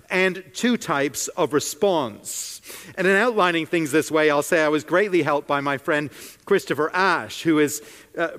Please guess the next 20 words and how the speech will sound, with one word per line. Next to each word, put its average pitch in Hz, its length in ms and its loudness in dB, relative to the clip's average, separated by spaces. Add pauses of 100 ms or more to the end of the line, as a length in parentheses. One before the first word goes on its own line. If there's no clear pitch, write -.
producing 185 420 0
some 151 200 -4
wonderful 151 680 2
work, 160 380 2
some 156 140 -4
wonderful 160 320 -2
books 165 420 0
on 131 140 0
the 127 80 -2
Psalms 139 420 -2
just - 220 -4
at 143 100 -6
the 135 80 -4
moment. 139 680 -2 (480)
But, 175 240 -2
but 190 240 -4
two 269 240 2
people, 151 680 0 (380)
two 214 240 0
futures, 185 960 0